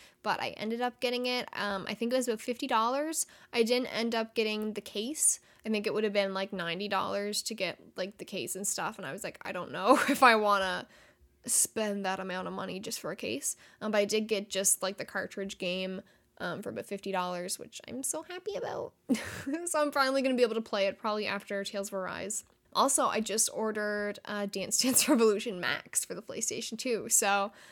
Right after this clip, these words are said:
um, now I have almost all the D D R games that were on PlayStation two except for Dance Dance Revolution X two, um, which is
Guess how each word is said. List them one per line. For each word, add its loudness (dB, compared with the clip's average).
um, 2
now 4
I 4
have 0
almost -2
all 0
the 4
D -2
D 0
R -2
games -4
that -6
were -6
on -4
PlayStation -4
two -2
except -6
for -2
Dance -2
Dance -4
Revolution -4
X -2
two, -4
um, 0
which -2
is 0